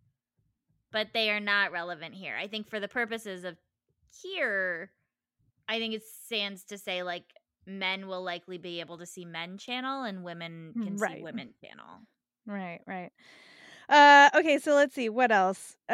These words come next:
Speaker 1: Although,
Speaker 2: Um,
Speaker 1: I don't understand that, because No, never mind.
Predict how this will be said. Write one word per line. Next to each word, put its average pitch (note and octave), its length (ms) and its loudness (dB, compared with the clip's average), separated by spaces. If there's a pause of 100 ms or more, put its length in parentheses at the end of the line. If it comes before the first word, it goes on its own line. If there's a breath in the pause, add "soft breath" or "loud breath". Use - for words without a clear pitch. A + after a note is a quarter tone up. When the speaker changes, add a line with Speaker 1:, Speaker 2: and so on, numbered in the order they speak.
(120)
Speaker 1:
Although, A3+ 480 4
Speaker 2:
Um, A#3 540 -6
Speaker 1:
I A4 160 -6
don't A#4+ 200 -4
understand D#4 640 -10
that, E3 220 -2
because C4+ 600 -10 (2250)
No, A3 300 -2
never G3 260 -10
mind. E3+ 260 -14